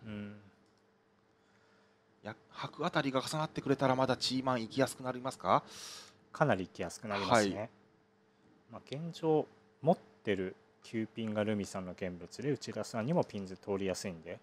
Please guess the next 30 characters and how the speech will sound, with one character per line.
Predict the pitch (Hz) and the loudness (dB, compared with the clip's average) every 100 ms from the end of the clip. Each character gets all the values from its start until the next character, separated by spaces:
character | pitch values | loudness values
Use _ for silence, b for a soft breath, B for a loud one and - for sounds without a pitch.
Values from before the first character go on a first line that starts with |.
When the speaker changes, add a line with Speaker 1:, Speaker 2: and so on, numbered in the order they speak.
| - | -16
Speaker 1:
は | - 101 | -10 -8
い。 | 78 - _ _ | -8 -14 _ _
Speaker 2:
ま | 123 | -4
あ、 | - | -2
初 | 190 - | -2 -2
ポ | - 180 | 0 0
ン | |
し | - | 2
て | 202 | 4
も | 208 180 92 - - _ _ _ - | 6 6 4 0 -20 _ _ _ 0
割 | 110 95 | 2 2
と | 104 95 - _ _ - | -2 -4 -8 _ _ -10
行 | - | 0
き | 107 | 4
や | 92 | 4
す | - | 2
い | 92 | -6
と | 87 | -10
い | |
う | 85 | -14
か、 | - | -14
Speaker 1:
う | |
ん。 | - _ - - 90 82 - - - | -16 _ -20 -20 -20 -20 -20 -20 -12
Speaker 2:
将 | - 110 | -2 0
来 | 90 | 0
受 | 90 - | -4 -6
け | 98 | -8
や | |
す | - | -8
い。 | 92 | -12